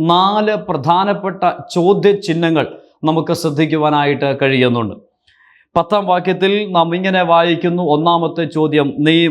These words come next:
മരിച്ചവർക്ക് അത്ഭുതങ്ങൾ കാണിച്ചു കൊടുക്കുമോ?" രണ്ട്, "മൃതന്മാർ എഴുന്നേറ്റ് നിന്നെ സ്തുതിക്കുമോ?" മൂന്ന്, "ശവക്കുഴിയിൽ നിന്റെ ദയയെയും വിനാശത്തിൽ നിന്റെ വിശ്വസ്തതയെയും വർണ്ണിക്കുമോ?"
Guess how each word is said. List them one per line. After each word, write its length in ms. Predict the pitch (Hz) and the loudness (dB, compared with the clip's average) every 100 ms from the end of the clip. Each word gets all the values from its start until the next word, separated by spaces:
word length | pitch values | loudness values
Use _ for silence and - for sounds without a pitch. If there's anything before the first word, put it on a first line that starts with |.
| 143 | 2
മരിച്ചവർക്ക് 920 | 151 156 160 180 160 156 156 151 143 | 2 0 -2 -2 0 -2 -2 -2 0
അത്ഭുതങ്ങൾ 800 | 135 147 143 147 147 147 139 135 123 | 0 -2 -2 -2 0 0 -2 -2 0
കാണിച്ചു 380 | 135 139 131 139 | 0 0 -4 -4
കൊടുക്കുമോ?" 580 | 131 127 123 110 95 - _ _ _ - | -2 -2 -2 -6 -8 -12 _ _ _ -4
രണ്ട്, 460 | 143 170 160 120 - | -2 0 -2 -2 -4
"മൃതന്മാർ 560 | 156 175 208 208 202 175 | -2 0 0 0 0 0
എഴുന്നേറ്റ് 520 | 151 160 165 156 156 147 | -2 -2 0 -2 -2 -2
നിന്നെ 360 | 151 147 139 | 0 -2 -4
സ്തുതിക്കുമോ?" 760 | 110 - 147 139 135 110 101 - _ _ _ _ | -6 -6 -2 -2 -2 -6 -8 -16 _ _ _ _
മൂന്ന്, 440 | 147 185 208 147 101 - - - | 2 2 2 0 -4 -8 -20 -8
"ശവക്കുഴിയിൽ 760 | - 170 196 196 220 220 220 | -2 -2 -2 -2 -2 -2 -2
നിന്റെ 200 | 180 170 | -2 -2
ദയയെയും 600 | 139 139 143 143 135 113 - | 2 2 4 2 0 -2 -4
വിനാശത്തിൽ 720 | 151 185 220 220 226 190 151 135 | 0 2 4 2 0 2 0 2
നിന്റെ 180 | 151 | 0
വിശ്വസ്തതയെയും 800 | 156 151 202 196 180 170 156 143 123 | 2 0 0 -2 0 4 4 4 0
വർണ്ണിക്കുമോ?" 680 | 127 127 135 123 120 101 | -2 0 -4 -4 -6 -8